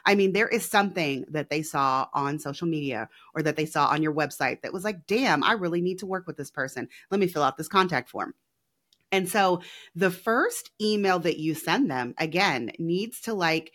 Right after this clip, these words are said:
have a continuous burst of your personality from wherever it was that they saw you before. The second part is that I wanna really highlight that it needs to be automated,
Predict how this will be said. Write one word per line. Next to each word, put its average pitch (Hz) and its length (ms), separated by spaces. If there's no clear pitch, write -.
have 160 360
a 160 80
continuous 170 1000
burst 151 460
of 151 120
your 147 120
personality 151 720
from 147 240
wherever 143 340
it - 60
was 139 160
that 135 100
they 135 120
saw 127 180
you 123 120
before. 139 380
The 180 80
second 381 340
part 139 380
is 170 140
that 175 160
I 185 160
wanna 285 180
really 165 300
highlight 147 640
that 151 100
it - 100
needs 156 240
to 151 80
be 147 200
automated, 120 600